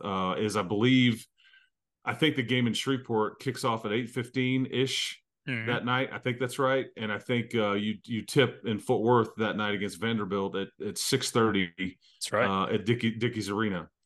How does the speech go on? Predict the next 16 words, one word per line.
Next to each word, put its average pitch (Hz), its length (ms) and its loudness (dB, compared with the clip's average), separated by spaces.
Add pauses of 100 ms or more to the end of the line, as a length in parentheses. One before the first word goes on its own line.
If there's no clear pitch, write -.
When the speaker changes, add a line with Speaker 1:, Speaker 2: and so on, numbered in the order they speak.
(220)
Speaker 1:
So 131 220 2
for 120 120 -6
that 135 240 2
very 120 220 2
reason, 113 300 -2
I 107 100 -4
think 113 320 -6
that 104 160 0 (120)
anything 135 480 0
but 123 220 0
the 110 60 -6
sixteenth 120 680 -4
would 101 180 -6
probably 107 440 0
be 85 60 -10
best 110 600 -4